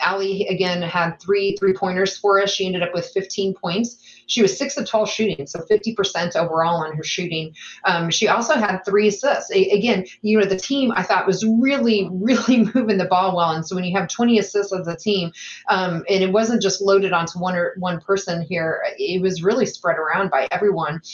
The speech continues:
And again, only two turnovers, and she had thirty-eight minutes,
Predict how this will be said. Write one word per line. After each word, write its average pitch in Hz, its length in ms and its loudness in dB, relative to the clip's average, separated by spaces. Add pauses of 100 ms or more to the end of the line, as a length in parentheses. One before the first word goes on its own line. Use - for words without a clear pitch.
(280)
And 196 100 2
again, 196 320 0
only 202 260 2
two 202 280 -6
turnovers, 170 560 -2
and 156 100 -6
she 185 140 -2
had 165 200 -4
thirty-eight 160 520 -4
minutes, 165 420 -6